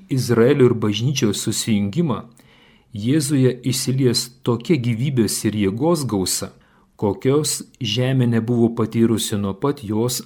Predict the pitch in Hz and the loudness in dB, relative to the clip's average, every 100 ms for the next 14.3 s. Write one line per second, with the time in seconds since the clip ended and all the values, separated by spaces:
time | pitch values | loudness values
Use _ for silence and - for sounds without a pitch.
0 | - 143 - 147 131 110 98 98 - 101 | -8 -6 -4 2 2 2 -2 -2 -2 -4
1 | 104 110 92 - - _ _ _ _ _ | 2 2 0 -6 -14 _ _ _ _ _
2 | _ _ _ _ _ _ _ _ - 98 | _ _ _ _ _ _ _ _ -6 -4
3 | 120 113 117 110 101 101 - _ _ 117 | 0 2 4 4 2 -2 -12 _ _ -2
4 | 110 160 139 - - 107 - 120 120 - | 0 2 2 2 -4 -10 -4 -2 -2 -2
5 | 113 107 101 95 104 104 107 156 - 98 | -2 -2 -2 -2 -4 -2 0 -2 -2 -6
6 | - _ _ _ _ - 120 120 123 113 | -10 _ _ _ _ -4 -2 0 0 0
7 | 110 117 113 113 120 117 143 - - - | 0 2 2 2 0 0 0 -4 -16 -4
8 | 127 127 - 131 123 117 117 110 - - | -2 0 2 4 4 2 0 -2 -4 -4
9 | 113 110 113 104 - 180 160 151 131 123 | -2 0 -2 -2 0 0 0 2 4 4
10 | 98 90 101 101 104 104 107 110 110 - | 2 0 -4 -2 0 2 2 2 0 -2
11 | - 147 131 98 - - _ _ _ _ | -2 0 0 -2 -4 -8 _ _ _ _
12 | _ - 107 104 - 196 156 101 107 107 | _ -4 -2 0 0 0 2 2 2 0
13 | 139 113 92 - 101 95 131 127 90 - | 0 0 -2 -2 -4 0 0 0 -4 -6
14 | 95 104 123 | -4 -2 -2